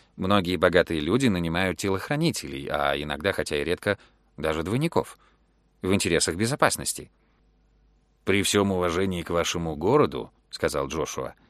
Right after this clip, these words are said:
позвольте мне заметить, что мистер Фрай проживал в Напо-Валли, а не в Сан-Франциско. Здесь не совершаются подобные преступления. У нас другой стиль жизни, не такой, как у вас.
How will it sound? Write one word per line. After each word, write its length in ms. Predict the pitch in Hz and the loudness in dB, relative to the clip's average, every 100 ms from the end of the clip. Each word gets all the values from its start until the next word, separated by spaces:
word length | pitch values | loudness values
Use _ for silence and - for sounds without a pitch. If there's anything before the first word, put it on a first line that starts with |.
| _ _ _ _ - | _ _ _ _ -2
позвольте 380 | 90 117 110 | 6 6 8
мне 180 | 104 104 | 4 4
заметить, 400 | 98 104 123 120 | 4 4 2 0
что 160 | - 95 | -2 0
мистер 340 | 92 - 90 | 0 2 0
Фрай 360 | - 98 123 95 | 2 4 4 4
проживал 500 | 92 82 90 110 92 | 0 0 2 2 2
в 80 | 92 | 0
Напо-Валли, 960 | 117 - 117 98 110 95 64 57 - - - | -2 0 -2 2 4 4 2 -8 -12 -18 -6
а 100 | 82 | -2
не 120 | 90 | 0
в 60 | - | 2
Сан-Франциско. 720 | 104 87 73 - - - - _ _ _ _ _ _ _ _ _ | 2 2 -4 -4 -8 -12 -14 _ _ _ _ _ _ _ _ _
Здесь 380 | - 107 190 151 | -2 8 10 10
не 80 | 160 | 8
совершаются 720 | 135 147 123 117 104 82 82 | 8 8 8 8 8 6 2
подобные 460 | 87 85 98 92 78 | 2 2 2 2 -2
преступления. 720 | 78 - - 67 58 107 - - - _ _ _ - | -2 -4 -6 -8 -10 -12 -18 -20 -20 _ _ _ -4
У 140 | 131 | 2
нас 240 | 175 185 151 | 6 6 8
другой 360 | 180 180 175 | 10 12 10
стиль 240 | - 170 147 | 10 4 6
жизни, 420 | 165 139 95 98 | 8 8 6 4
не 180 | 110 131 | 2 4
такой, 300 | 131 104 85 | 4 6 4
как 160 | 80 | 2
у 80 | 67 | -2
вас. 280 | 57 - | -4 -6